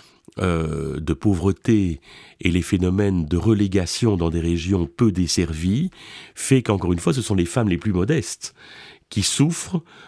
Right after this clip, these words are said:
de la non-application de cette loi. Donc, les lois ne sont pas appliquées, euh, ou bien, euh, les lois sont appliquées dans un contexte tout différent depuis l'élection, en effet,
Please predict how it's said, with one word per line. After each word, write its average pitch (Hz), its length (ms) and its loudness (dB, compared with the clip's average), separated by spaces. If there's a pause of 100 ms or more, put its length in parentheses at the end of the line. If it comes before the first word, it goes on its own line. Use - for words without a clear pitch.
(160)
de 82 220 2
la 104 260 4
non-application 101 720 0
de 113 40 -2
cette - 260 -2
loi. 80 200 -2
Donc, 107 240 0 (380)
les 113 160 6
lois 120 240 4
ne 104 80 2
sont 87 280 -2 (140)
pas 92 220 2
appliquées, 151 640 0 (640)
euh, 85 460 0 (1500)
ou 139 100 4
bien, 117 460 4 (160)
euh, 78 680 -2
les 90 240 0
lois 104 380 2
sont 107 320 -2
appliquées 104 480 0
dans 98 240 0
un 95 60 0
contexte - 760 -4
tout 107 140 -2
différent 92 560 -2
depuis 87 420 -4
l'élection, 82 580 -2
en 80 100 -2
effet, 82 380 -2